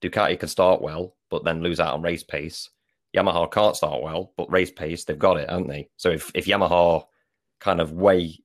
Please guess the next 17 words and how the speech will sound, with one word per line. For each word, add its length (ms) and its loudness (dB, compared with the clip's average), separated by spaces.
evenly 520 -4
on 280 -6
the, 400 0
the 100 -6
starting 640 0
and 300 -6
the 80 -8
race 220 0
pace, 520 -10
Ducati 440 0
are 40 0
gonna 140 2
be 60 0
looking 240 2
over 160 -2
the 60 -8
shoulder. 400 0